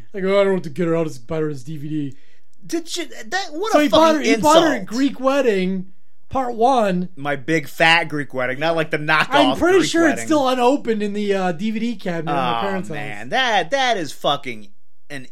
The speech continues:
Speaker 2: insult.
Speaker 1: Chubby Greek woman gets married
Speaker 2: <laughs> With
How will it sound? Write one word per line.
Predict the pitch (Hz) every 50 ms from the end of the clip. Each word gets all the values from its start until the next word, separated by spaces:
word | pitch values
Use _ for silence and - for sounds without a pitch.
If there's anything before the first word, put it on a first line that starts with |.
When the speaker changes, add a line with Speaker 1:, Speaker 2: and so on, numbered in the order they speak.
| -
Speaker 2:
insult. | - 156 156 156 151 156 156 156 156 151 151 - - - - - - - - - 123 110 117 120 107 98 90 -
Speaker 1:
Chubby | - 202 202 185 202
Greek | 147 147 180 196 208 202 202 -
woman | 175 175 170 165 160 156 147 147 139 - 143 139 170 170
gets | 175 185 175 - 160
married | 180 180 180 175 165 151 - - - - - 269 - - -
Speaker 2:
<laughs> | - - - - - - - - - - 185 - - - - - - - - - -
With | 147 147